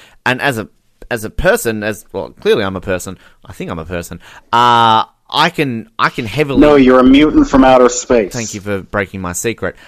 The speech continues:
Speaker 1: Uh, I, <laughs> um, I heavily relate to Sully when we get to that scene. So, like, it's,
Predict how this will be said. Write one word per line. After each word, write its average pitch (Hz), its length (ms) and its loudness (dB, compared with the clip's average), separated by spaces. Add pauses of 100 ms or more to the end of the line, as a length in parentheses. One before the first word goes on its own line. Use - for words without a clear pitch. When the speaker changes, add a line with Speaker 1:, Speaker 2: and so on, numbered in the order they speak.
(240)
Speaker 1:
Uh, 135 500 4
I, 160 600 0 (100)
<laughs> - 80 -4
um, 139 500 0 (1000)
I 185 180 2
heavily 226 380 0
relate 135 460 0
to 123 80 -14
Sully 98 380 -4
when 90 160 -8
we 92 80 -10
get 95 200 -8
to 95 80 -14
that 90 180 -6
scene. 78 400 -14
So, 107 300 -2
like, 104 380 -2
it's, - 480 -12